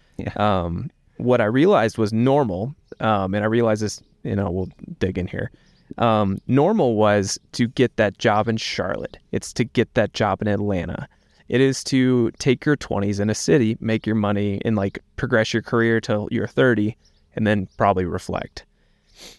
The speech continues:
Speaker 2: For me, my wife, I, I'm blessed with a, a wife that is as passionate about enjoying life as I am. Um, we looked at it and said, "I, you know, I just don't know about that.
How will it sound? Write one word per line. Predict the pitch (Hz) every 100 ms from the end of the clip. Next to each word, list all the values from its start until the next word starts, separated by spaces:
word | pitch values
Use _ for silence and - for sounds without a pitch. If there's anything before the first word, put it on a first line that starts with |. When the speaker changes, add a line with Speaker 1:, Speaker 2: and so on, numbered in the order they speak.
| _
Speaker 2:
For | - 135
me, | 165 143 - _ _ _ _ _ _ -
my | 120 123
wife, | 127 120 -
I, | 120
I'm | - 110 120
blessed | 113 113 113
with | 113 107
a, | 107 -
a | 113
wife | 107 104 101
that | 101 101
is | 98
as | 101 101
passionate | - 98 - 107 101
about | 95 98 92 -
enjoying | 120 104 101 92 90
life | 92 98 -
as | 95
I | 87 85
am. | 90 143 - -
Um, | 104 95 90 95 -
we | - 120
looked | 120 117
at | 110 104
it | 101
and | 104
said, | 98 98 - _ _ _ _ _ _ _
"I, | - 330 311
you | 277
know, | 254
I | 269
just | 262 -
don't | 233 226
know | 185
about | 240 101 90 -
that. | 87